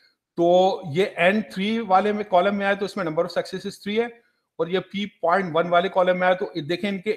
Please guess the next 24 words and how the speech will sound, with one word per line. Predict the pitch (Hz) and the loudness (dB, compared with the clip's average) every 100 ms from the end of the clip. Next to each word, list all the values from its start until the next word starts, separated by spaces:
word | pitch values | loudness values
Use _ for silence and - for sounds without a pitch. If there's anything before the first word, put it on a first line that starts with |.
| 175 | -4
इंटरसेक्शन | 165 196 - 180 - 190 | -2 -2 -2 -4 -4 -8
में | 190 | -8
प्रोबेबिलिटी | 180 165 165 160 170 | -8 -4 -2 -2 0
आपको | 170 160 170 | 0 0 -2
क्या | 151 135 | -4 -4
लिखी | 127 117 | -4 -8
हुई | 113 | -10
है, | 120 | -10
प्रोबेबिलिटी | 143 135 135 147 147 | -6 -4 -4 -4 -4
ये | 135 | -4
लिखी | 110 98 | -6 -16
हुई | 92 | -20
है, | 92 _ _ _ _ _ - | -20 _ _ _ _ _ -6
ये | 160 | 0
है | 175 180 - | 0 0 0
पॉइंट | 156 160 190 180 | 4 4 2 -2
ज़ीरो | 120 139 156 170 | -6 -4 -2 -2
ज़ीरो | 160 160 | -2 -2
वन | 147 135 135 | 0 0 -2
ज़ीरो। | - 104 90 _ _ _ _ _ _ _ _ _ - | -4 -12 -14 _ _ _ _ _ _ _ _ _ -10
तो | 185 - - | -8 -4 0
अगर | 185 208 202 196 - - _ 170 | 4 6 6 2 -2 -12 _ -4
एक | 180 135 | -4 2
बाइनोमियल, | 156 156 175 180 180 | 2 2 4 4 4